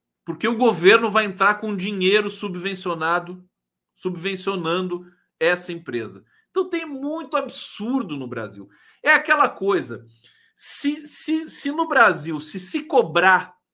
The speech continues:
imposto de quem não paga, de sonegador, acaba o problema fiscal do Brasil.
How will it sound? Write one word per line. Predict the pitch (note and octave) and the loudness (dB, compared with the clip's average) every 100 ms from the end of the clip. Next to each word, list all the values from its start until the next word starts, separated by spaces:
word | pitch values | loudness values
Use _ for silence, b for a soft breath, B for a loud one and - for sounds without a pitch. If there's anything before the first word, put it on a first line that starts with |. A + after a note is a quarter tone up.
| _ _ _ _ _ _ _ - | _ _ _ _ _ _ _ -8
imposto | F#3 F#3 F3+ C#3+ C3+ - C3 | -6 -6 -6 -6 -6 -10 -16
de | C#3 | -10
quem | G3+ G3+ | -8 -6
não | G3+ F#3+ | -6 -8
paga, | D3 - F3 D#3 A2 G2+ - _ _ _ _ _ _ | -4 2 4 4 -2 -16 -20 _ _ _ _ _ _
de | A#2+ | -14
sonegador, | - G#3+ G#3 E3 B2+ A#2+ B2 F3 C#3 - _ _ _ _ _ _ _ _ _ _ _ _ _ _ - | -8 -4 0 -2 -2 -4 2 4 4 -4 _ _ _ _ _ _ _ _ _ _ _ _ _ _ -4
acaba | B3 A3+ B3+ A3+ | 0 6 6 6
o | D#3 | -2
problema | D3 D3 D#3+ D3 | -4 -6 -8 -10
fiscal | C3+ - C#3 B2+ | -14 -12 -12 -12
do | |
Brasil. | A2 G#2+ G#2 | -14 -16 -18